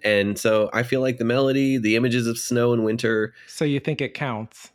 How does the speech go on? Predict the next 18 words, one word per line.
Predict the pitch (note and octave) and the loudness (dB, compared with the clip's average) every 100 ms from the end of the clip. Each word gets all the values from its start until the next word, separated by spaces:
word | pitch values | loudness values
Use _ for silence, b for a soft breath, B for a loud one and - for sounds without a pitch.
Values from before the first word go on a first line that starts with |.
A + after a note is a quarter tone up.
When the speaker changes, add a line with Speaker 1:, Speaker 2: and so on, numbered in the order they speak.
| - | -4
Speaker 1:
Consider | C3 - D2 A#1 | -2 -2 -4 -4
it | B1 | -6
a | |
Christmas | - - - - | -10 -14 -12 -10
song. | G#1 G1+ - - | -10 -12 -18 -10
Speaker 2:
Well, | D#3+ F#3 F#3 F3+ | -2 0 2 0
if | E3+ F3 - | 0 -4 -2
we | G3+ | -2
were | F#3+ | 0
to | F#3 F3 E3+ D#3 - | 0 0 2 0 -4
pick | - G3+ | -6 -6
a | F#3+ | -4
couple | - D#3+ D#3+ | -6 -4 -4
of | D3 | -2
things | D#3 D3+ C#3 | -2 -2 -2
that | C#3+ C3 | -4 -2
are | B2+ | -2
like | A#2+ A#2+ - | -2 -4 -8